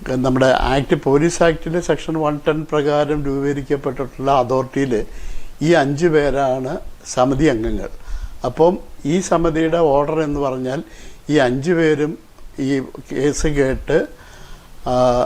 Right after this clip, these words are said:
അഞ്ച് പേരുടെയും കൂടെയും അഭിപ്രായ രൂപീകരണത്തിൻ്റെ അടിസ്ഥാനത്തിൽ വേണം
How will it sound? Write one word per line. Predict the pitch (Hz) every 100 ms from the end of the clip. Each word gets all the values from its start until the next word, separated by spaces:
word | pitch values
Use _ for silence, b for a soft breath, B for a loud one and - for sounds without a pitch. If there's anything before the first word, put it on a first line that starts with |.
| - - -
അഞ്ച് | - 139 139
പേരുടെയും | 160 156 143 143 139
കൂടെയും | 139 143 143 -
അഭിപ്രായ | 131 131 - 147 147 151
രൂപീകരണത്തിൻ്റെ | 156 131 135 139 139 139 143 151 147
അടിസ്ഥാനത്തിൽ | 131 131 120 - 139 143 - 147 147
വേണം | 123 123 123 127